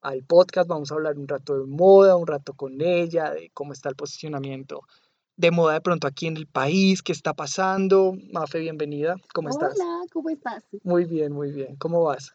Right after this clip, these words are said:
Speaker 2: Todo súper, muy feliz de estar aquí. Muchas gracias por la invitación. Esto
Speaker 1: Gracias
Speaker 2: es,
Speaker 1: a ti.
Speaker 2: esto es muy chévere.
Speaker 1: Sí, qué bueno, qué bueno.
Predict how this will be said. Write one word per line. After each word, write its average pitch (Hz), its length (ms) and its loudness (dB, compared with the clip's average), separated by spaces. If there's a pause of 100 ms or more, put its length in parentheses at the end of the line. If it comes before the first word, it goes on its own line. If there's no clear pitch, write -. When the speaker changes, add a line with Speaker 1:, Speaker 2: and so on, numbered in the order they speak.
(240)
Speaker 2:
Todo 226 300 -20
súper, 208 340 -14
muy 208 220 -8
feliz 214 360 -12
de 214 140 -10
estar 214 220 -12
aquí. 262 360 -10
Muchas 185 360 -10
gracias 233 440 -8
por 254 120 -12
la 269 80 -4
invitación. 254 640 -4
Esto 349 160 -4
Speaker 1:
Gracias 160 300 -2
Speaker 2:
es, - 40 -10
Speaker 1:
a 160 80 -8
ti. - 140 -12
Speaker 2:
esto 185 340 -12
es 202 140 -18
muy 202 140 -6
chévere. 202 340 -14 (300)
Speaker 1:
Sí, 185 360 0
qué 180 120 2
bueno, 160 360 4 (160)
qué 170 120 4
bueno. 143 340 0